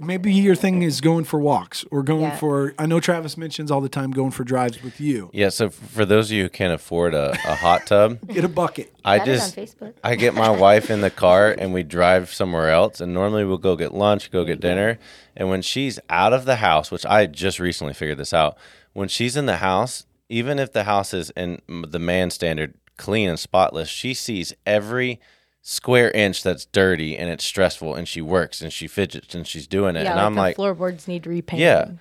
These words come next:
Speaker 3: I'm like, "Just talk to me."
Speaker 4: Baseboards.
Speaker 3: She's stressed, you know? It's not always stressed, but she's in her work element in a sense. So when I get her in the truck or the car and we go for a ride,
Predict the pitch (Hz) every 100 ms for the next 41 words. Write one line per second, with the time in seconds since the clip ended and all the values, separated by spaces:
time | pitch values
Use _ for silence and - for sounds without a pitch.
0 | _ - 127 139 127 107 - _ _ -
1 | 185 - 170 202 233 185 107 87 76 185
2 | 185 - 170 - - - 113 - - 156
3 | 127 101 - - - 110 98 117 151 -
4 | - 160 170 185 - 98 92 - 80 78
5 | - 104 - - - 123 - 127 110 113
6 | 87 95 - 92 92 87 85 - 87 78
7 | - 90 69 - - _ - _ - 104
8 | 101 123 131 135 127 117 95 - 101 92
9 | - 90 73 - 98 95 90 78 92 92
10 | 87 80 85 95 117